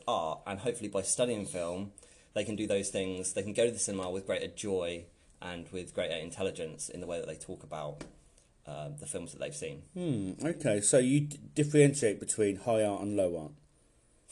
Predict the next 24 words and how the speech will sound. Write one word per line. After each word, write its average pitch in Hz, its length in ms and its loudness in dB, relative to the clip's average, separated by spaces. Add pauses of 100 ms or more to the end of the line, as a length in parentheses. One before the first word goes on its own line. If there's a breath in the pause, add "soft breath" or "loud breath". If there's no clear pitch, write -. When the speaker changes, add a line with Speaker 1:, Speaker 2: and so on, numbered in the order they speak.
(1400 loud breath)
Speaker 1:
That's - 120 -16
a - 40 -20
good - 100 -14
question. 80 420 -10 (480 loud breath)
I 151 100 4
don't 175 240 6
mean 147 160 6
that 127 160 2
to - 60 -6
sound, 113 540 -2
uh, 101 240 2
to - 160 -8
be, 98 420 0
uh, 90 260 -2
elitist 120 380 -2
in 92 80 -6
any 82 80 -6
way. 90 100 0
I'm, 107 180 -2
I'm 104 100 -4
sure, 95 460 -4
you 107 100 -4
know, 85 180 -6
that 78 300 -6